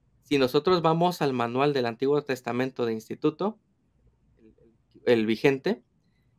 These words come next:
vamos a encontrar que se ataca a la evolución, ¿no? Y se cuestiona la evolución. Eh, muchas partes, eh, vienen tomadas de ideas adventistas, que ellos estaban empecinados en la idea de los seis mil años.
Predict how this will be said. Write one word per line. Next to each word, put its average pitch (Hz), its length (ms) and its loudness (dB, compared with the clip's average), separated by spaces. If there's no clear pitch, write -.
vamos 139 360 4
a 151 60 4
encontrar 135 480 2
que 147 240 2
se - 140 -4
ataca 143 420 4
a 135 40 8
la 123 80 6
evolución, 110 580 2
¿no? 117 260 -10
Y 110 100 -14
se 117 140 -2
cuestiona 135 460 2
la 127 80 4
evolución. 117 540 2
Eh, 123 420 2
muchas 175 520 0
partes, 190 600 2
eh, 120 340 0
vienen 147 460 2
tomadas 135 600 0
de 131 140 0
ideas 127 600 0
adventistas, 113 840 -2
que 135 80 2
ellos 147 240 4
estaban 143 600 4
empecinados 120 720 -2
en 127 80 -2
la 110 100 2
idea 110 100 2
de 117 100 -2
los 110 140 -4
seis 107 220 -8
mil 117 180 0
años. 139 320 0